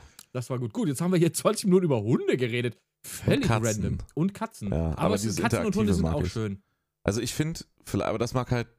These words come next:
Speaker 2: täuschen, ich find, bei Hunden spürst du eher den Charakter raus. So, find ich.
Speaker 1: Das hast du bei Katzen aber auch.
Speaker 2: Ja?
Speaker 1: Ja,
Speaker 2: Okay.
Speaker 1: total. Absolut. Also du merkst bei Katzen auch komplett,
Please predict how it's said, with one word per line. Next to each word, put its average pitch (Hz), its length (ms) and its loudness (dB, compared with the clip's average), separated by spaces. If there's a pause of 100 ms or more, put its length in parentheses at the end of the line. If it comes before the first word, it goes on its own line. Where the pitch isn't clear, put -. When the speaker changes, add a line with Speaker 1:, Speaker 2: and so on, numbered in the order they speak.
(140)
Speaker 2:
täuschen, 117 400 -2
ich - 140 -4
find, 113 160 0
bei 104 140 2
Hunden 107 360 -2 (120)
spürst - 380 -6
du 104 40 -2
eher 80 120 0
den 95 120 -2
Charakter 92 460 0
raus. 80 420 -4 (600)
So, 80 220 -2
find 85 260 -4
ich. 80 200 -2
Speaker 1:
Das 135 200 -2
hast 160 160 -2
du 156 60 -4
bei 131 140 -2
Katzen 160 320 -8
aber 117 200 -8
auch. 92 260 -12 (420)
Speaker 2:
Ja? 110 260 -2 (140)
Speaker 1:
Ja, 127 200 2
Speaker 2:
Okay. 92 120 0
Speaker 1:
total. 104 480 -2
Absolut. 113 480 -6
Also 117 180 -6
du 117 120 -2
merkst 135 340 0
bei 113 120 -8
Katzen 123 320 -8
auch 120 200 -6
komplett, 131 420 -2